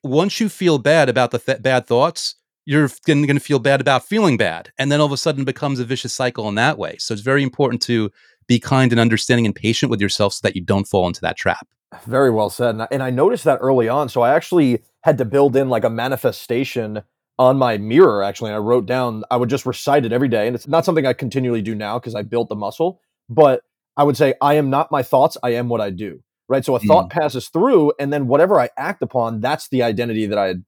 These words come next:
Speaker 2: identify myself with. So what are some of those actions that we can take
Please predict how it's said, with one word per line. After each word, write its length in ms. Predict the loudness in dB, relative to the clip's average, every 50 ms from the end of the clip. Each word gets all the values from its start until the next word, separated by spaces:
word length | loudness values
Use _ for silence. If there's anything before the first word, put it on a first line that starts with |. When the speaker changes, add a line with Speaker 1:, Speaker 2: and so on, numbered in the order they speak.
| _ -10
Speaker 2:
identify 340 | -6 -4 -4 -4 -2 -4 -4
myself 340 | -4 -4 -10 -10 -10 -12 -12 -10
with. 340 | -8 -6 -6 -6 -8 _ _ _ _ _ _ _ _ _ _
So 140 | 2 4
what 220 | 4 6 6 4 4
are 100 | 2 0
some 220 | 2 2 2 2
of 60 | 4
those 180 | 4 2 2 2 -2 -8
actions 460 | -6 -4 -4 -4 -4 -6 -4 -2 0
that 120 | -2 -2 -2
we 140 | -2 -4
can 340 | -6 -6 -8 -6 -4 -4 -4
take 360 | -4 -4 -4 -6 -6 -8 -12